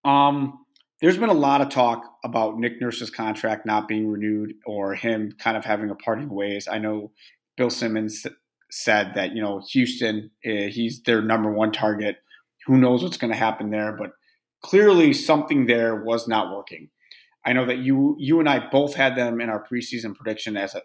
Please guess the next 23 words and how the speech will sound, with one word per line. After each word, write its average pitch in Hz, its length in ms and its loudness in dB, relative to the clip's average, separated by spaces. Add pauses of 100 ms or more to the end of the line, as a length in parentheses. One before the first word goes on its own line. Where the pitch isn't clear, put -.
least 139 560 2 (100)
a 110 60 -2
top - 360 -2
four 113 200 -6
seed 98 340 -8 (460)
in 117 100 -2
the 117 80 -6
East. 107 460 -12 (600)
Clearly 185 360 8
they 160 140 6
were 139 140 2
not. 113 300 2 (160)
They 117 80 0
were 113 160 -4
not 151 180 2
sellers 139 400 0
at 127 120 -2
the 120 40 -12
trade 117 300 -4
deadline. 110 400 -4
They 101 100 -6
were 110 120 -4
buyers. 101 640 -4